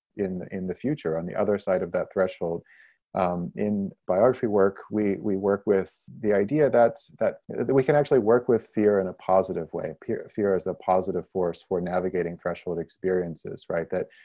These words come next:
that actually, uh, Anna Deville and I work with courage and fear and threshold experiences as two necessary forces. The,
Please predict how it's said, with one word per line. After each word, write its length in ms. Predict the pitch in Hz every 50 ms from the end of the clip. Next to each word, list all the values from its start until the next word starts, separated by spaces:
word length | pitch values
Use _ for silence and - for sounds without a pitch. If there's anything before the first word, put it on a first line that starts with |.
| _ _ -
that 100 | 113 110
actually, 480 | 117 117 - - 113 110 104 98 92 - - _ _ _ _ - -
uh, 160 | 98 87 85 -
Anna 200 | 104 107 107 98
Deville 260 | 87 90 104 101 92
and 100 | 92 95
I 60 | 90 90
work 220 | 92 95 92 -
with 180 | 95 90 - -
courage 320 | - 113 104 101 90 -
and 140 | 98 95 -
fear 280 | - 113 107 104 98
and 120 | 92 87 -
threshold 400 | - 98 98 - - 110 98 92
experiences 680 | 92 92 - - - 101 98 92 90 - - 95 87 -
as 260 | 90 90 90 - -
two 180 | - - 135 120
necessary 580 | 107 107 117 - - 117 - 117 107 101 95
forces. 520 | - - 117 131 127 - - 78 78 78 -
The, 160 | - 87 -